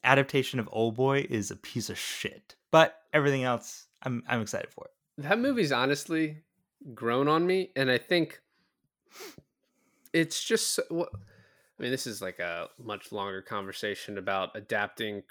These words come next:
Speaker 2: like, first of all, adapting Korean movies in America is a fraught journey with, like, 'cause the
Speaker 1: Dude.
Speaker 2: storylines,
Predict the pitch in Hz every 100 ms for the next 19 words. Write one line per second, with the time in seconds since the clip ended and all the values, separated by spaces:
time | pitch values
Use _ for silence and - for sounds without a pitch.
0 | - - 127 107 - 156 - 117 110 104
1 | - 104 - 107 101 98 98 95 98 95
2 | 95 95 101 95 95 98 - 131 107 98
3 | - 107 104 98 98 - 110 - 104 98
4 | 95 - _ _ _ _ _ _ _ _
5 | _ _ - 185 170 147 131 214 208 196
6 | 170 135